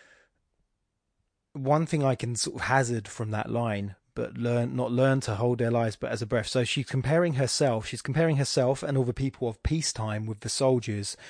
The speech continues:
So the soldiers are the ones whose eyes have not seen death, but the soldiers are the ones who also, um, hold their lives but as a breath. Obviously, the, the fleet-, you know, if we think of anything that's fleeting, breath, breath is extremely fleeting, in one end, out the other,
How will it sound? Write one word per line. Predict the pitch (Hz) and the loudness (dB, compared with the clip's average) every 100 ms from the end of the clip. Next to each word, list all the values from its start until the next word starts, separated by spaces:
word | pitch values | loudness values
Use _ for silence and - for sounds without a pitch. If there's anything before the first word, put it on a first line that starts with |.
| - | -20
So | - 107 | -14 -6
the | |
soldiers | - 156 160 131 | 4 4 4 0
are | |
the | 127 | 2
ones | 123 120 - | 2 0 -2
whose | 117 | -4
eyes | 120 113 110 | -2 -2 -4
have | 104 | -6
not | 113 - | -8 -6
seen | - 107 107 | -6 -6 -4
death, | 123 - - | -4 -4 -8
but | 120 | -6
the | |
soldiers | 110 135 127 117 110 | -2 0 2 0 -4
are | - 117 | -4 -4
the | 113 | -2
ones | 120 117 113 | 0 -2 -2
who | 117 | -4
also, | 135 131 - 113 107 - - - - _ | -2 -2 -2 -2 -4 -8 -20 -20 -20 _
um, | 120 117 | -6 -6
hold | - 143 156 | 2 4 4
their | 139 135 | 2 0
lives | 135 147 147 127 - | 2 2 0 0 -4
but | 131 | -6
as | 123 113 | -6 -6
a | 113 | -6
breath. | 135 110 95 127 | -4 -4 -4 -6
Obviously, | 117 113 127 113 | -4 -4 -4 -6
the, | 107 110 - | -4 -8 -8
the | 120 | -12
fleet-, | - 156 147 - | -8 -4 -2 -2
you | 151 151 | -4 -4
know, | 123 110 | -2 -4
if | 104 | -6
we | 117 | -8
think | - 117 | -6 -4
of | 113 | -4
anything | 107 110 | -4 -6
that's | 123 | -8
fleeting, | - 131 123 - 110 | -6 -4 -4 -4 -6
breath, | 104 123 110 - - - _ _ _ - | -4 -2 -4 -6 -20 -20 _ _ _ -8
breath | 131 107 | -6 -6
is | 107 | -8
extremely | 127 135 - - 113 151 131 | -8 -8 -8 -4 0 2 2
fleeting, | 113 123 113 - 104 | 0 -4 -4 -4 -6
in | 107 123 123 | -6 -4 -2
one | 117 113 | -2 0
end, | 113 113 | -2 -2
out | 107 110 120 | -2 -2 -2
the | 113 | 0
other, | 113 104 104 | -2 -2 -6